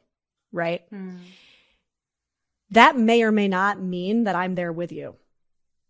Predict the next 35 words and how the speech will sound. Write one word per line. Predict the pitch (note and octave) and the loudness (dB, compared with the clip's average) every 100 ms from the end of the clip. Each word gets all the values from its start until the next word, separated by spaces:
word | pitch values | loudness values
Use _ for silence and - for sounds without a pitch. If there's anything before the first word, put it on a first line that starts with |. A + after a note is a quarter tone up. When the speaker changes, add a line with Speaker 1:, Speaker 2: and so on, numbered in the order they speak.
| _ _ _ F3 | _ _ _ -20
Speaker 2:
Yeah. | E3 A#3 - - | -20 -16 -16 0
Speaker 1:
So | A#3 G#3 G3+ G3 - | 4 4 4 0 -4
this | F#3 A#3+ - | 2 2 4
goes | C#4+ B3+ | 2 2
against | G#3 F#3+ F#3 - | 2 0 -2 -4
also | - C#4 G#4+ G3 F3 E3+ F#3 G3+ _ | 4 4 4 2 2 2 -2 -4 _
the | F#3 | -8
fear | - A3 G#3+ G#3 | -6 0 2 2
of | G3 F3+ E3+ E3 F#3+ G#3+ - _ _ _ | 0 -2 -2 -4 -6 -10 -18 _ _ _
this | F3+ C4+ A#4+ | -4 -4 -2
relationship | A4+ C#4 D#4 F#4+ - A#3 | -2 -2 -2 -4 -2 -2
could | - F#3+ - | -2 -4 -4
potentially | A#3+ - D#3 - F3+ G3 - | -10 -8 -8 -8 -8 -8 -6
end, | C#4+ D#3+ D#3 | -6 -8 -10
right? | D#3+ G3+ A#3+ | -6 -4 -4
Like, | G3 F#3+ - _ | -4 -6 -14 _
we | - F#3 | -12 -6
grow | G#3+ A#3+ B3+ | 2 2 2
out | B3+ F4 | 0 0
of | F4 | -2
people, | - G3+ F3+ F3 E3+ | -4 -4 -4 -6 -6
we | E3+ F3+ - | -8 -8 -6
evolve, | A3 G#3 B3 D4+ C4+ F#3+ E3+ E3 | -8 -2 2 4 4 2 -2 -8
we, | E3+ F#3 F#3+ - | -10 -10 -10 -6
hopefully, | - F#4 F#3+ E3+ E3+ E3 | -2 -2 -4 -12 -16 -12
right? | F3+ F#3 A3+ _ - - - - | -6 -6 -6 _ -20 -20 -20 -6
And | A#3 A3+ G#3+ G#3+ - _ _ _ _ _ _ _ | 2 4 4 2 -4 _ _ _ _ _ _ _
we | A#3+ C4 | 0 2
do | D#4+ E4+ | 2 2
not | D#4+ D#4 F#3+ | 0 -2 2
get | A#3+ B3+ | 2 2
to | A#3 | -4
say | G3+ - A#3 C4+ | -4 -2 0 0
to | A#3+ | 0
somebody, | - F#3 F3+ F3+ F3+ F3+ | 0 -4 -4 -6 -6 -10